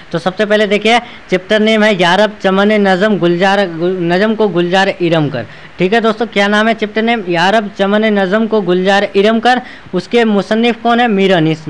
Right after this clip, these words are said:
है। ठीक है, और ये क्या है? तो मरसिया है। ये question पूछे जाते हैं, बहुत बार पूछे गए हैं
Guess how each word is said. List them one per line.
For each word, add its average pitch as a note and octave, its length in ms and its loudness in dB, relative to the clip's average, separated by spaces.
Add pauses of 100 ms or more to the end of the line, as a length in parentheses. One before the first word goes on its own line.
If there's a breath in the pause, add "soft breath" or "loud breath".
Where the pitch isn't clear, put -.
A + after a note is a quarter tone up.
(140)
है। A#2 540 -12
ठीक G3+ 120 0
है, B3 80 2
और G#3+ 180 2
ये G#3+ 260 2
क्या A3 240 0
है? A3+ 100 2
तो A3+ 100 -2
मरसिया F3+ 460 0
है। C#3 180 -2
ये G#3 80 2
question G#3+ 360 -2
पूछे G#3 320 -2
जाते G3+ 280 0
हैं, G#3+ 160 0
बहुत F#3 240 0
बार G3 180 0
पूछे F#3 320 -4
गए G3 80 0
हैं G#3 140 -2